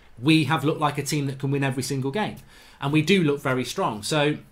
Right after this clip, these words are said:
it would be wrong. It would be wrong. And I think Manchester United are right here. They are right to shelve those talks with Pochettino, which were taking place. United were looking for managers, and I think now they've got to draw a line under it and go for Solskjaer. And some,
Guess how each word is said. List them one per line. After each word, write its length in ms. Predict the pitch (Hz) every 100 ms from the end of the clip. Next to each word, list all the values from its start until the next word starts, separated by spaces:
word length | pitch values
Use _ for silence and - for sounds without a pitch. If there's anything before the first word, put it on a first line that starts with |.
| -
it 120 | 196 233
would 160 | 254
be 120 | 277
wrong. 480 | 247 247 233 143 - -
It 80 | 160
would 180 | 180 180
be 80 |
wrong. 300 | 185 202 185
And 80 | 160
I 40 | 170
think 160 | 190
Manchester 380 | 180 175 165 -
United 260 | 170 156 147
are 40 |
right 340 | 139 151 135
here. 300 | 117 117 101 -
They 120 | 143
are 140 | 143 139
right 420 | 127 160 139 131
to 100 | 131
shelve 340 | - 139 127 120
those 240 | 120 113
talks 320 | - 117 -
with 120 | 120
Pochettino, 580 | - 113 104 113 107 104
which 340 | 123 131 - - - - - _ _
were 220 | 127 165 147
taking 440 | 147 131 131 123
place. 580 | 135 135 135 135 - - - -
United 440 | 147 147 135 120
were 240 | 131 151 131
looking 320 | 131 135 131
for 100 | 131
managers, 600 | 127 123 120 123 120 120
and 100 | 123
I 60 | 123
think 240 | 127 127
now 320 | 123 127 117
they've 140 | 113 113
got 140 | 120
to 60 | 113
draw 240 | 127 120
a 20 |
line 300 | 117 117 117
under 220 | 113 110 110
it 80 | 120
and 320 | 127 117 113
go 160 | 113 110
for 100 | 104
Solskjaer. 440 | 117 113 110 107
And 80 | 110
some, 260 | 202 160